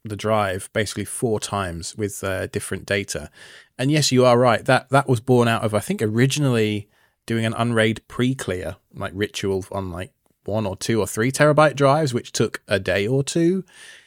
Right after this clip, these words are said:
Whereas now, you're right. I did a bag block scan on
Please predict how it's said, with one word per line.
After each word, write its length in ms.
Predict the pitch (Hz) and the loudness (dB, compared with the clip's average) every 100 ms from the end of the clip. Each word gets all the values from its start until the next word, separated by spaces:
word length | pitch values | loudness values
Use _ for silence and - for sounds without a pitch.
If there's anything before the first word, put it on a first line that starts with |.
| _ _ - | _ _ 0
Whereas 280 | 131 127 117 | 4 4 4
now, 220 | 135 131 | 4 4
you're 180 | 117 113 | 4 4
right. 240 | 117 98 - _ - | 2 2 -6 _ -2
I 60 | |
did 140 | 139 127 | 0 2
a 40 | |
bag 360 | 107 127 120 - | 4 2 2 -2
block 260 | 107 - | -2 -2
scan 540 | - - 113 107 107 107 | -4 0 0 0 -2 -2
on 420 | 110 104 104 104 | 0 0 0 -4